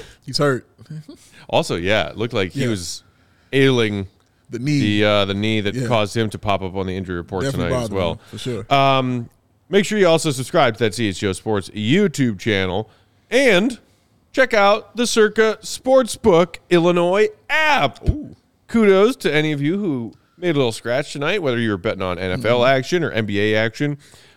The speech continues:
Speaker 2: Circa has that tight money line split and the low hold model,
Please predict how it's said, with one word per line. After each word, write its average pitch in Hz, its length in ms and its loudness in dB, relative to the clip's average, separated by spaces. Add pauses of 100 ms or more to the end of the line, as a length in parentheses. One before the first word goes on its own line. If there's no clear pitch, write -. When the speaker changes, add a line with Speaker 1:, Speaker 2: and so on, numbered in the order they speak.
Speaker 2:
Circa 202 280 2
has 165 360 4 (100)
that 139 360 2
tight 139 240 2
money 123 280 2
line 110 180 0
split 110 380 0
and 123 400 0
the 113 100 -4
low 107 380 2
hold 120 340 2
model, 185 640 2